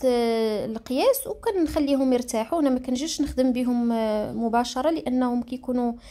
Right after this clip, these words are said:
مازالين ما ارتاحوش وما غاديش يتسرحوا لينا مزيان. هنا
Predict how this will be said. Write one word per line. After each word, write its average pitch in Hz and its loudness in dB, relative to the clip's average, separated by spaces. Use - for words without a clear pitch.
مازالين 285 4
ما 285 6
ارتاحوش 262 -4
وما 381 -2
غاديش 359 -2
يتسرحوا 311 -2
لينا 285 2
مزيان. 208 -2
هنا 247 0